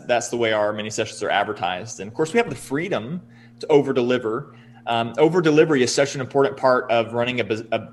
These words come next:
an experiential business, um, that people feel like you have over delivered. Um, expectations, that the, what leads to frustration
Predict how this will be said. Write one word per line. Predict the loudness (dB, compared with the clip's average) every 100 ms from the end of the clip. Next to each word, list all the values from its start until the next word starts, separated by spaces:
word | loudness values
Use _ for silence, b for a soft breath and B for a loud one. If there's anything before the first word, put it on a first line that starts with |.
| -8
an | -8
experiential | -6 0 2 2 -2 -2
business, | -2 -4 -8 -12 -14 -14
um, | -8 -8 -8 -14 -18 -20 -12
that | -2 0 0 -6 -18 -20 -20 -20 -16
people | -4 -2 0 2 2 -2 -16 -16
feel | -2 2 4
like | 4 2
you | 0 0
have | 0
over | 0 -2 -2
delivered. | -4 -4 -4 -6 -10 -12 B B B B -10
Um, | -8 -8 -10 -2
expectations, | -2 0 0 2 2 0 -2 -8 -4
that | -4 -4 0
the, | 2 2 2
what | 0
leads | 0 -4 -2
to | 0 0 -4 -4
frustration | -2 -2 0 2 2 -2 -6 -8 -10